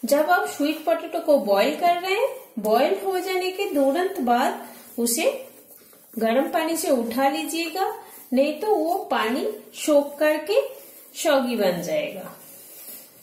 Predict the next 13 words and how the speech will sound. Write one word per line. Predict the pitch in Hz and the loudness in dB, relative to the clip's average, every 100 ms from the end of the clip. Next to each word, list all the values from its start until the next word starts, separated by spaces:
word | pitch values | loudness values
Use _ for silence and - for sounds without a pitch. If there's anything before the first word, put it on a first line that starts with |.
| - - - - - - - - - - - - - | -20 -16 -16 -14 -16 -16 -18 -18 -16 -16 -16 -14 -4
अब | 269 392 | -4 -2
इसे | 285 277 285 | -2 0 0
हम | 285 359 - - - - - | 2 0 -4 -10 -18 -12 -4
एक | 381 415 202 233 | -2 -2 0 4
डो | 311 311 | 6 6
बना | 247 214 180 | 4 4 0
लेंगे। | 175 175 170 - - - - - - - - - - - - - - - | 0 -4 -6 -8 -8 -12 -20 -20 -18 -16 -16 -12 -12 -12 -18 -18 -18 -6
जैसे | 220 226 277 | -2 0 2
हम | 285 285 247 | 4 4 4
डो | 262 277 | 2 2
बनाते | 302 320 311 339 | 0 0 -4 -4
हैं, | 392 523 - - - | 0 0 0 -8 -6
ऐसे | 233 240 359 | -4 -4 -2